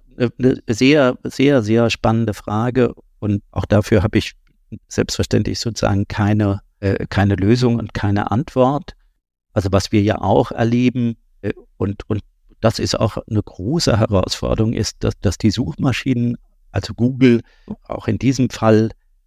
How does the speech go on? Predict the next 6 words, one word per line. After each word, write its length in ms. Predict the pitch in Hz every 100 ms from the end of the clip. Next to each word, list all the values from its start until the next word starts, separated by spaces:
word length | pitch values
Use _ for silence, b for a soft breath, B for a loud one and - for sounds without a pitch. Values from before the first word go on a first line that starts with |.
| -
natürlich 420 | 104 - 117 -
jetzt 340 | 110 - - -
anfängt, 680 | 107 139 - 117 120 - - _ - 104 - - _ _ -
die, 440 | 107 101 - - -
die 280 | 98 - -
Antworten, 880 | 113 180 - 117 127 - 139 190